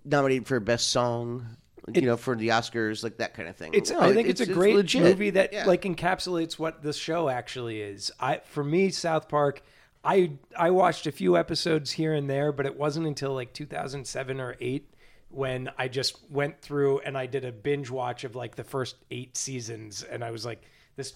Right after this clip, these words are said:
Speaker 2: this show is fantastic." And
Speaker 1: I
Speaker 2: then
Speaker 1: just, I just did that with the most recent seasons. I did, like,
Speaker 2: Did you?
Speaker 1: like, like, like, four seasons in a row, just laying in bed
Speaker 2: Yeah.
Speaker 1: or in the bathtub, and it was, like,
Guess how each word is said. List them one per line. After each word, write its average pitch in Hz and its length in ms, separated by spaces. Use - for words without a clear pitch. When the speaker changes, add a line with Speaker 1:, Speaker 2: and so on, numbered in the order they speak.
Speaker 2:
this 139 100
show 127 240
is 110 120
fantastic." 127 640
And 131 100
Speaker 1:
I - 20
Speaker 2:
then 165 160
Speaker 1:
just, - 160
I 190 60
just 170 180
did 170 60
that 180 160
with 160 160
the 165 60
most 151 220
recent 127 280
seasons. 104 480
I 123 80
did, 127 160
like, 120 100
Speaker 2:
Did 156 100
you? 127 60
Speaker 1:
like, 117 160
like, 131 220
like, 123 380
four 147 200
seasons 135 440
in 123 60
a 113 60
row, 104 400
just 95 220
laying 110 240
in 107 140
bed 107 440
Speaker 2:
Yeah. 175 260
Speaker 1:
or 127 120
in 117 100
the 107 60
bathtub, 123 580
and 131 120
it 143 40
was, 139 140
like, 143 100